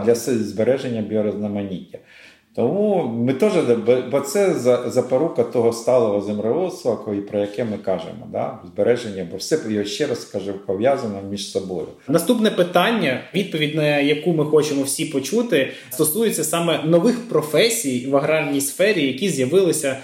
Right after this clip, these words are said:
Speaker 2: ну, давайте скажемо так, за останні три-п'ять років. А також щодо інструментів на базі штучного інтелекту. Ви вже розказали про нейронні мережі, про використання,
Speaker 1: Мгм.
Speaker 2: але ось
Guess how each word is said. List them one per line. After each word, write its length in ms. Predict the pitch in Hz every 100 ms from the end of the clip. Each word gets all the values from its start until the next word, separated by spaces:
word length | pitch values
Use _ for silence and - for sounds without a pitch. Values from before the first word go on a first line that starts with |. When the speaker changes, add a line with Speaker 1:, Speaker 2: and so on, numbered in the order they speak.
| -
Speaker 2:
ну, 100 | 180
давайте 340 | 170 156 160 135
скажемо 480 | - 160 156 135
так, 180 | 123 143
за 100 | 131
останні 440 | 123 - 160 151 135
три-п'ять 640 | - 147 151 131 123 120
років. 380 | 131 117 - 92 - - - -
А 120 | 151
також 420 | 147 156 208 247 247 - - -
щодо 640 | - 190 175 175 170 160 - - 175
інструментів 640 | 165 - 175 220 226 160
на 80 | 147
базі 220 | 165 175
штучного 460 | - 214 - 143 139
інтелекту. 480 | 123 113 101 - 123
Ви 120 | 220
вже 320 | 202 196 165 - - -
розказали 520 | 165 - 175 165 147
про 400 | 151 147 139 -
нейронні 540 | 156 156 147 131 131
мережі, 500 | 143 143 151 175 185 196 -
про 120 | 165
використання, 680 | 170 165 170 131 170 170 165
Speaker 1:
Мгм. 100 | 156 - - -
Speaker 2:
але 220 | 147 196
ось 380 | 170 165 -